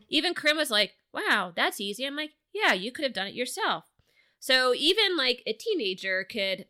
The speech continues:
actually go and return their <laughs> own clothing, which is kinda nice. So I say all that because if you are, whatever business you're at, and this is the marketing smarts I feel like they really leverage it, whatever business you're at,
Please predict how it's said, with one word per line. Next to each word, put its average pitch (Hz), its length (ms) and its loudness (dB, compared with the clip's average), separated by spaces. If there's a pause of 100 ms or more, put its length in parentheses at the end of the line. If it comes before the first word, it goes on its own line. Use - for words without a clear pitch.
(360)
actually 196 640 -2
go 196 260 -2
and 180 300 -6
return 190 760 -6
their 185 300 2
<laughs> - 80 -6
own 285 140 4
clothing, 269 640 -2
which 254 280 4
is 226 120 -2
kinda 202 280 0
nice. 185 380 -2 (560)
So 262 420 4
I 269 180 6
say 302 220 2
all 285 140 2
that 233 180 2
because 220 440 -2 (1120)
if 254 180 -2
you 320 640 -4
are, 247 580 4
whatever 262 280 2
business 240 400 0
you're 214 140 -2
at, 180 240 2
and 190 80 -6
this 214 120 -4
is 233 80 -12
the 240 80 -4
marketing 220 320 -2
smarts 208 240 -6
I 202 100 0
feel 202 200 -2
like 196 160 -2
they 196 100 -2
really 190 240 0
leverage 180 300 -2
it, 180 80 -6
whatever 262 260 2
business 262 360 -2
you're 208 100 2
at, 208 240 4